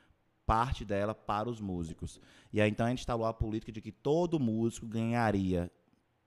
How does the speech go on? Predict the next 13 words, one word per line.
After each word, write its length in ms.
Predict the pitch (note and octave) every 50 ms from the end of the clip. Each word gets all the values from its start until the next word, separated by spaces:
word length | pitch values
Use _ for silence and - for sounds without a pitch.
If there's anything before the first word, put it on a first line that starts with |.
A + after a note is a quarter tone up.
| _ _
por 280 | - F3+ G3 F3+ D#3
baixo, 580 | A2+ G#2 G#2 G2 G2 G#2+ A2+ - - - C3+ D3 - - _ _ _ _ _ -
no 180 | A2 C#3 E3+
mínimo, 540 | E3+ C#3 B2 A#2 A#2 A2+ A#2 A#2+ B2 C3+ C#3+ - - - _ _ _ _ -
um 120 | A2 A2
valor 320 | A2+ B2 A2+ A2+ A#2+ C3
X, 360 | - - - G#2+ G#2+ A#2 A#2+ -
que 100 | - A2+
era 100 | G#2+ G#2+
cento 300 | - - A2+ A#2+ B2 C3
e 40 |
vinte 300 | A2+ A2+ A#2+ C3 - -
reais. 520 | C#3+ C#3+ C#3+ C3 G2 E2+ D#2+ D#2 - -